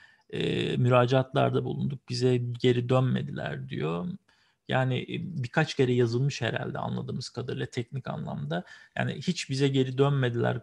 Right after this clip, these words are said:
e, sözünü ben doğru olduğunu sanmıyorum. Öyle bir şey de iddia etmiyor zaten ama teknik konulardaki yazışmalarda herhalde yardımcı olmamışlar. Çünkü Türk Hava Kurumu Başkanı Nuri Demirağ yazmış mektubunda biliyoruz, gördük.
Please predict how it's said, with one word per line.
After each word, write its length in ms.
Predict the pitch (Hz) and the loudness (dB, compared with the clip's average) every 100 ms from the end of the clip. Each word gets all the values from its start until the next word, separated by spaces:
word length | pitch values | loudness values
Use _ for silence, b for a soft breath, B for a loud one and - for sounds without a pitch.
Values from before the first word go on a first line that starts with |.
| _ - | _ -6
e, 320 | 123 123 123 131 127 | -4 -2 -2 -4 -6
sözünü 800 | 123 - 127 127 127 135 135 131 | -10 -6 -2 0 0 0 0 2
ben 320 | 127 131 127 | 2 2 2
doğru 300 | 123 123 127 | 2 2 2
olduğunu 440 | 143 131 127 127 143 | 2 2 0 -2 -4
sanmıyorum. 560 | - 160 165 120 113 | -2 0 2 2 2
Öyle 180 | 120 127 | 2 2
bir 60 | 127 | 0
şey 120 | 160 | -2
de 40 | |
iddia 320 | 143 135 123 120 | -2 -2 -2 -2
etmiyor 340 | - - - | -4 -6 -6
zaten 300 | 135 - 196 | -6 -6 -2
ama 120 | 202 | -2
teknik 360 | - - - - | 0 -4 -4 -6
konulardaki 540 | 139 123 123 120 127 | -2 0 0 -2 -2
yazışmalarda 720 | 127 120 117 - 123 127 143 | 0 -2 -4 -4 -2 0 0
herhalde 340 | 156 120 135 131 | 0 0 -2 -4
yardımcı 440 | 127 131 127 127 | -4 -2 -2 -2
olmamışlar. 460 | 127 131 127 - 175 | -4 -4 -6 -6 -6
Çünkü 260 | - 143 147 | -4 -6 -6
Türk 240 | 151 - | -8 -2
Hava 180 | 139 151 | -2 -2
Kurumu 300 | 143 135 123 | -2 -2 0
Başkanı 440 | 123 - 147 151 | 0 -2 -4 0
Nuri 200 | 127 131 | 0 0
Demirağ 340 | 123 123 131 156 | -2 0 0 2
yazmış 500 | 127 117 117 - - | 4 2 0 -10 -8
mektubunda 560 | 120 - 135 131 143 | -8 -8 -4 -2 -2
biliyoruz, 440 | 131 123 127 - - | 0 0 -2 -6 -6
gördük. 400 | 123 123 - - | -2 -2 -6 -20